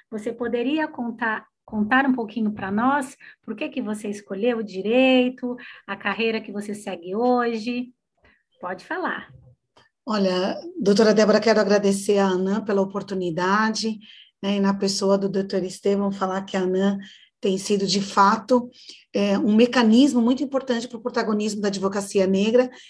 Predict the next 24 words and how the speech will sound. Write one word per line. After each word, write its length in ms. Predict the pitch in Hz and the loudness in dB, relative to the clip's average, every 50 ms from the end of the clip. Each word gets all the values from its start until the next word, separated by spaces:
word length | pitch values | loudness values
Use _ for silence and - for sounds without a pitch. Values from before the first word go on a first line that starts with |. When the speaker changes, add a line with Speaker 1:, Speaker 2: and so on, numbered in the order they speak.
| - - | -8 -2
Speaker 2:
e 60 | 220 | -2
agradecer 580 | 214 208 214 226 226 240 247 240 - 240 226 220 | 0 2 2 2 4 2 2 2 2 2 2 2
a 80 | 220 | 2
sua 200 | 220 - 240 220 | 0 -2 -4 -4
gentileza 580 | 220 233 226 220 - 226 202 208 208 214 202 214 | -4 -4 -6 -6 -6 -6 -6 -4 -4 -4 -4 -2
aí 100 | 202 202 | -2 -2
no 100 | 202 208 | -2 -2
convite. 760 | - 247 247 247 226 180 170 151 139 139 - - - 147 - _ _ - - - - - - - - - - - _ _ _ - - | -2 0 0 0 -2 -4 -6 -8 -8 -8 -8 -8 -8 -10 -14 _ _ -20 -20 -20 -20 -20 -20 -20 -20 -20 -20 -20 _ _ _ 2 4
Vamos 280 | 226 247 277 320 285 | 6 6 6 4 2
lá, 280 | - 208 175 170 175 - - | 2 2 0 0 0 0 2
eu 160 | 220 226 240 | 4 4 4
acho 180 | 247 262 - - | 2 0 -2 -2
que 80 | 294 | -4
o 20 | 247 | -2
direito 460 | 226 269 269 262 277 320 320 349 339 | 0 0 2 2 2 0 0 -2 -4
me 80 | 339 | -4
escolheu, 520 | 330 320 - - 320 262 233 190 170 165 165 | -4 -4 -6 -6 -6 -4 -2 -4 -4 -4 -8
porque 280 | - - 185 180 - | -10 -12 -12 -6 -4
eu 60 | 240 240 | -2 -2
me 100 | 240 233 | 0 0
lembro 300 | 240 254 269 254 247 240 | 0 0 -2 -2 -4 -4
que 100 | 247 233 | -6 -6
quando 420 | 233 - 254 262 269 269 262 247 | -4 -4 -4 -2 -2 -4 -2 -2
eu, 380 | 233 226 214 208 202 190 196 | -2 -2 -2 -4 -6 -8 -8